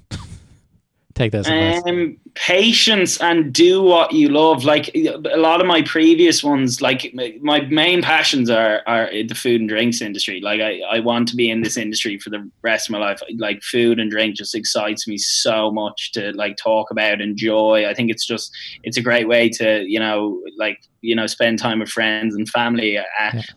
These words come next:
Speaker 2: I don't think it's gonna change that much. We're gonna see, you know, ch-, changes in how it's consumed, like we're doing now,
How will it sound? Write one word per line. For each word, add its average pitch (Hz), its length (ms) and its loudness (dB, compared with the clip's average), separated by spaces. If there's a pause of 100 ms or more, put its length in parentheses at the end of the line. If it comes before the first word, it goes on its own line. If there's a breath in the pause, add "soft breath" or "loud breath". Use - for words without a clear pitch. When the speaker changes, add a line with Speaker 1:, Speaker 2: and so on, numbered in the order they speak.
Speaker 2:
I 127 40 2
don't 143 160 2
think 139 120 2
it's 117 120 -4
gonna 120 180 -2
change 120 440 0
that 131 220 2
much. 113 360 -6
We're 117 160 -2
gonna 120 160 -2
see, 120 420 2
you 117 80 0
know, 113 160 2
ch-, 123 320 -2
changes 123 380 0
in 113 100 -2
how 131 300 2
it's 131 160 -2
consumed, 113 580 -2
like 110 300 0
we're 113 160 -2
doing 110 360 0
now, 110 360 0